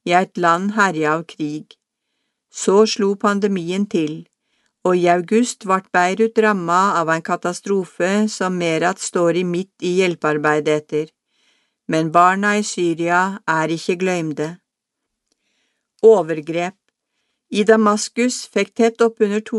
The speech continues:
hundre barn mellom fire og atten år være med fra starten av tjue tjue. Staben tok tidlig opp temaet kjønnsbasert vold på en så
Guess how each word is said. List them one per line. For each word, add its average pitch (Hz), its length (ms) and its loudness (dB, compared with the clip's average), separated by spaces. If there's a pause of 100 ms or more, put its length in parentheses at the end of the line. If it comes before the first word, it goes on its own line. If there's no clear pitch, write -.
hundre 208 180 2
barn 185 400 0
mellom 185 320 -4
fire 208 320 0
og 196 140 2
atten 202 340 -6
år 190 300 -2 (420)
være 196 320 2
med 190 300 0
fra 208 100 0
starten 170 640 -2
av 175 320 0
tjue 180 400 -4
tjue. 160 380 -4 (760)
Staben 165 640 2
tok 208 140 2 (100)
tidlig 196 380 0 (100)
opp 196 160 -2
temaet 175 640 0
kjønnsbasert 175 800 -4
vold 185 380 2 (420)
på 202 140 4
en 214 180 4
så 214 220 4